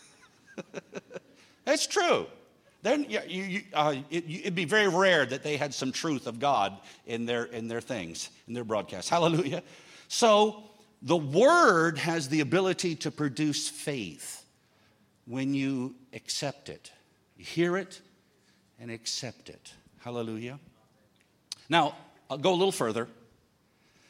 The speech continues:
The most reliable Greek manuscripts, again,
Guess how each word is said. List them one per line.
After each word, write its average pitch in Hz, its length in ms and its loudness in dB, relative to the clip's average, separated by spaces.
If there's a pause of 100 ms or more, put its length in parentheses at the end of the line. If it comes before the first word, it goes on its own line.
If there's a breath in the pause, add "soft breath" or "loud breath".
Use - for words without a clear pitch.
(400 soft breath)
The 147 100 2
most 190 580 2
reliable 180 1040 4
Greek 165 540 0
manuscripts, 135 760 -2
again, 143 400 -2